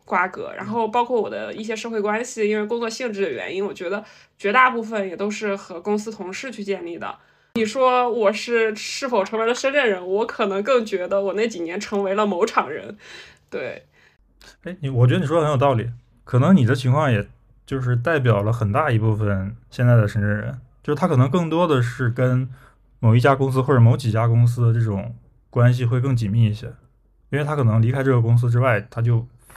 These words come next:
Speaker 2: 也不认识什么其他的人，然后他对这个地方本身是没有什么归属感的，或者说很多人他在来的那，那个，那一刻就已经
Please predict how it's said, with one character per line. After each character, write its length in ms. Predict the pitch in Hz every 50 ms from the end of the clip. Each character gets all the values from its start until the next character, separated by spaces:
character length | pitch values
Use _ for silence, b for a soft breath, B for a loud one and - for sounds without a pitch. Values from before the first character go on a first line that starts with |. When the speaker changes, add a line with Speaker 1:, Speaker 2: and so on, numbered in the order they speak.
| B B B B B B B _ _ _
Speaker 2:
也 120 | - 110 104
不 120 | 98 110
认 140 | 120 151 143
识 60 | 123
什 100 | 113 107
么 60 | 107 113
其 120 | 117 113
他 140 | 107 107 110
的 80 | 107
人， 200 | 101 101 - - - _ _ _ _ _ _ _ _
然 120 | - 117 120
后 40 |
他 100 | 120 131
对 200 | 131 127 147 139
这 100 | 131 131
个 100 | 127 123
地 140 | 120 127 131
方 200 | 120 113 113 113
本 140 | 110 98 98
身 180 | 98 107 107 113
是 120 | 117 117
没 100 | 110 107
有 140 | 113 110 101
什 100 | 101 101
么 380 | 98 98 101 101 101 95 95 B B B B B _
归 140 | - 131
属 140 | 131 127 127
感 240 | 127 131 117 104 104
的， 140 | - 101 - - - _
或 140 | - 156
者 80 | 147 120
说 140 | 113 135 151
很 200 | 151 120 104 101
多 180 | 104 120 135
人 300 | 135 113 101 98 98 101 B B B B _
他 300 | - - 123 120 123 123
在 240 | 120 139 139 131 120
来 200 | 110 101 90 95
的 140 | 113 151 160
那， 140 | 160 151 135 120 117
那 140 | 127 131 131
个， 100 | 117 117
那 100 | 123 147
一 80 | 147 143
刻 180 | 143 - 160
就 100 | 123 127
已 100 | 131 113
经 380 | 98 101 107 110 117 120 123 120